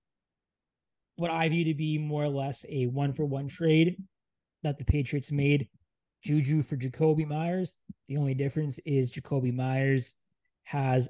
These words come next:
significant upside in yards after the catch. Last year, Myers finished as wide receiver twenty-eight, and it would not shock me at all if Juju finishes in that similar ballpark, anywhere from wide receiver twenty-four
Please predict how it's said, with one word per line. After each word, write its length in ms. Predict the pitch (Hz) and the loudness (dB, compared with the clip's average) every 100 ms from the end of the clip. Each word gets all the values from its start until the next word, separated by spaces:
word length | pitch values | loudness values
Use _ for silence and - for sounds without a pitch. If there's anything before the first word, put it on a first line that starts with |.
| - | -6
significant 580 | - 165 143 151 143 - _ - | 0 2 4 4 2 -2 _ -8
upside 640 | - - 175 160 165 165 | -8 -4 0 2 2 2
in 360 | - 139 131 | 0 -2 -2
yards 340 | 127 127 127 123 | -2 0 0 0
after 220 | 123 120 | -2 -4
the 140 | 104 | -10
catch. 500 | 104 151 147 - - _ - _ _ _ _ - | -4 0 0 -2 -16 _ -20 _ _ _ _ -2
Last 380 | 156 160 135 170 | 4 4 4 4
year, 180 | 156 | 4
Myers 500 | 147 135 135 135 131 | 4 0 2 2 0
finished 380 | - 151 139 110 | -2 -4 -4 -4
as 240 | 120 117 - | -4 -4 -6
wide 220 | 151 135 127 | 0 0 2
receiver 340 | 113 135 113 | 0 -2 -4
twenty-eight, 760 | 107 - 120 117 131 139 127 - - _ _ _ _ _ | -8 -8 -6 0 2 2 0 -10 -20 _ _ _ _ _
and 380 | 127 127 123 123 - | -4 -2 -2 -4 -4
it 140 | 147 147 | -4 -2
would 100 | 131 | -4
not 400 | 135 143 143 - | 2 2 2 0
shock 360 | 156 135 127 | 0 2 0
me 220 | 143 127 _ | -4 -6 _
at 160 | 120 120 | -10 -8
all 500 | 147 147 143 143 139 _ _ - _ _ - | 0 4 4 4 0 _ _ -20 _ _ 0
if 420 | 139 131 123 - _ | 4 4 4 0 _
Juju 360 | 123 147 131 131 | -6 -2 0 0
finishes 720 | 143 139 123 139 127 123 120 _ - - | -2 -4 -4 -2 -2 -2 -4 _ -16 -2
in 160 | 151 | 2
that 200 | 143 143 | 2 0
similar 420 | - 151 139 135 123 | -2 -2 0 0 0
ballpark, 600 | 147 143 143 151 139 135 - | 2 2 2 0 0 -2 -6
anywhere 420 | 139 131 127 127 | -6 -4 -2 -2
from 220 | 123 123 | -2 -4
wide 180 | 120 117 | -4 -2
receiver 380 | 113 139 117 113 | -2 -4 -4 -6
twenty-four 840 | - 131 120 113 - 117 120 117 | -6 -6 -4 -6 -6 -4 -2 -4